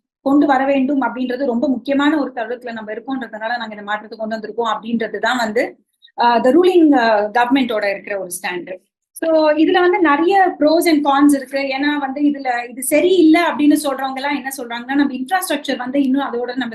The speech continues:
செட்டிங் கொண்டு வரல, அந்த அளவுக்கு நமக்கு ஸ்ட்ரென்த் இருக்கான்னு நமக்கு தெரியல.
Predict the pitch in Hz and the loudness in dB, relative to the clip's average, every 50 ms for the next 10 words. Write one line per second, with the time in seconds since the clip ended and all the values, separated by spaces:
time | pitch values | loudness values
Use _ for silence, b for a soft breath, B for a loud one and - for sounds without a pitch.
0 | - - 247 - - 285 269 254 - - 262 262 262 294 277 233 208 202 208 208 | -8 -8 -8 -4 -2 -2 -2 -2 -2 0 2 2 2 2 0 -2 -4 -4 -6 -6
1 | 202 202 - _ b b b b b b - 277 294 320 311 320 339 330 359 339 | -6 -6 -8 _ b b b b b b 2 4 4 6 6 4 2 2 2 2
2 | 311 285 277 269 - - 302 294 330 339 339 311 285 277 277 277 277 277 262 247 | 2 2 2 0 -4 -2 2 2 2 2 2 0 -2 0 0 -2 -2 -2 -2 -6
3 | - - - - 240 240 240 233 226 226 226 214 | -10 -12 -10 -10 -10 -8 -8 -8 -6 -6 -6 -6